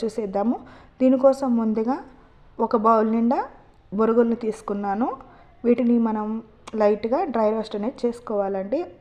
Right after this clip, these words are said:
అలా కొంచెం ఒక వన్ మినిట్ పాటు అలా వేగించుకోవడం వల్ల ఆ బొరుగులు అనేవి మనకి క్రిస్పీగా తయారవుతాయి.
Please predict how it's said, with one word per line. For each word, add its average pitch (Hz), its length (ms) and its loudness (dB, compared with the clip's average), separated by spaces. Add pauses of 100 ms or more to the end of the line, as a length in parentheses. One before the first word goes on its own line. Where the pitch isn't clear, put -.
(440)
అలా 214 120 0 (160)
కొంచెం 233 300 0 (100)
ఒక - 140 -10
వన్ 202 180 -6
మినిట్ 208 320 -6
పాటు 208 320 -8
అలా 208 220 -6
వేగించుకోవడం 208 720 -4
వల్ల 240 240 -2 (420)
ఆ 196 140 -4
బొరుగులు 233 320 6
అనేవి 220 320 -4
మనకి 214 260 -4
క్రిస్పీగా 233 540 -2 (600)
తయారవుతాయి. 220 680 0